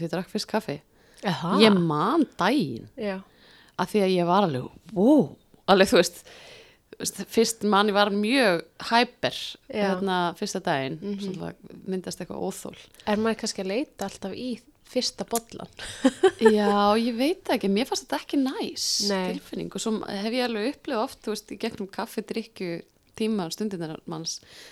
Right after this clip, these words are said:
Speaker 1: ef maður drekkur of mikið kaffi, maður bara fer að svitna, bara vondri
Speaker 2: Í,
Speaker 1: lykt.
Speaker 2: maður er bara
Speaker 1: Bara út úr manni, bara eitthvað
Speaker 2: Þetta er
Speaker 1: svona,
Speaker 2: bara
Speaker 1: ugh.
Speaker 2: ógeðslega vont fyrir
Speaker 1: Já.
Speaker 2: taugakerfið og Yogi Bhajan talar einmitt um að
Speaker 1: Mm.
Speaker 2: maður á mun auðveldar með, hérna,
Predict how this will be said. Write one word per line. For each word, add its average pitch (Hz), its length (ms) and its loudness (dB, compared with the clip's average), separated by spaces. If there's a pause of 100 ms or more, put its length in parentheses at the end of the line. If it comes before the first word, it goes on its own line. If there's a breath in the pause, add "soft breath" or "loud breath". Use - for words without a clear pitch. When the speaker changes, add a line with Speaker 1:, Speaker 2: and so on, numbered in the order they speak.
Speaker 1:
ef - 100 -14
maður 190 140 -4
drekkur 208 240 -2
of 202 80 -2
mikið 185 180 -4
kaffi, 214 300 -6
maður 170 220 -8
bara - 100 -12
fer - 140 -14
að - 100 -10
svitna, - 680 -6
bara 208 100 -4
vondri 240 460 0
Speaker 2:
Í, 160 240 0
Speaker 1:
lykt. - 400 -4 (100)
Speaker 2:
maður 190 300 2
er 208 60 -4 (140)
bara 277 220 0 (140)
Speaker 1:
Bara 208 160 2 (220 loud breath)
út 262 420 2
úr 403 100 4
manni, 392 380 4
bara 254 140 0
eitthvað - 180 2
Speaker 2:
Þetta 214 100 0
er 220 80 0
Speaker 1:
svona, - 0 -
Speaker 2:
bara 202 380 4
Speaker 1:
ugh. 220 340 -2
Speaker 2:
ógeðslega 220 320 -2
vont 220 160 -6
fyrir 214 100 -8
Speaker 1:
Já. 202 140 -4
Speaker 2:
taugakerfið 185 400 0
og 175 80 0
Yogi 202 220 -2
Bhajan 202 540 -2
talar 202 340 0
einmitt 190 200 -2
um 190 220 0
að 175 80 0
Speaker 1:
Mm. 180 80 -2
Speaker 2:
maður 180 160 -2
á 180 60 -4
mun 185 360 -6
auðveldar 196 460 -8
með, 185 380 -6
hérna, 180 440 -8